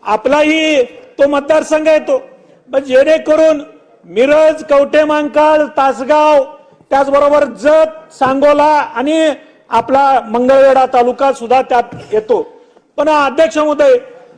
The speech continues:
जी पूर परिस्थिती या ठिकाणी निर्माण होते, त्यावेळेस ही म्हैसाळ योजना चालू करून या दुष्काळी भागातील लोक, अ,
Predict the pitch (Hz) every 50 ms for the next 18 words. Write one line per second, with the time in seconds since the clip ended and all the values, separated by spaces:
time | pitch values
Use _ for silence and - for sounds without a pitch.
0 | _ - 240 311 349 339 - 320 320 330 320 294 311 311 320 - - 302 262 -
1 | 330 330 320 294 - - - - 294 285 285 285 - 302 294 302 294 277 277 269
2 | 269 294 320 320 302 277 247 - 254 233 220 208 - - - - _ _ _ -
3 | 254 285 285 294 302 302 277 214 254 285 277 269 254 247 - - 311 302 302 285
4 | 269 262 254 220 254 269 262 - - 233 240 262 285 277 - 277 254 247 240 220
5 | 214 - - - - - _ 185 220 262 320 302 311 302 262 - - - 294 294
6 | 311 311 285 233 233 240 254 262 254 - - 294 294 285 269 262 262 247 247 -
7 | - 214 208 202